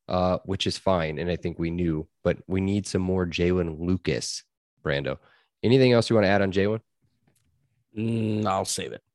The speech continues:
Speaker 1: All right, let's save it. So you just gave away who your stock rising is. Cool. Um, C T A did something that was interesting that had kind of bothered me for a couple of days.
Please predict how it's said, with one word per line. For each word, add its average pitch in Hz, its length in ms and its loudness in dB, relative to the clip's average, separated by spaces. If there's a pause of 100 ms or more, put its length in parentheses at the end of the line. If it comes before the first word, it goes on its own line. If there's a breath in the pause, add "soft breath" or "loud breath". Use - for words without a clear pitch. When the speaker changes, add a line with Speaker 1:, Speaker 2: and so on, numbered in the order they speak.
(680)
Speaker 1:
All - 180 -4
right, 98 120 2
let's 101 140 -6
save 85 140 2
it. - 100 -20 (180)
So - 120 -4
you 92 60 0
just 98 140 -4
gave 95 140 4
away 90 180 2
who 90 80 0
your 90 400 0 (400)
stock - 280 -4
rising 92 260 0
is. 139 180 -4
Cool. - 220 0 (340 soft breath)
Um, 110 480 4 (1200)
C - 200 -4
T 180 180 0
A 165 80 2
did 143 160 2
something 120 380 4
that 104 160 4
was 104 220 0
interesting 104 460 0
that 95 140 -2
had 104 140 0
kind 127 180 0
of 90 160 -4
bothered 92 460 0
me 90 260 0
for 87 160 -2
a 85 40 0
couple 90 280 0
of 80 80 -8
days. 82 460 0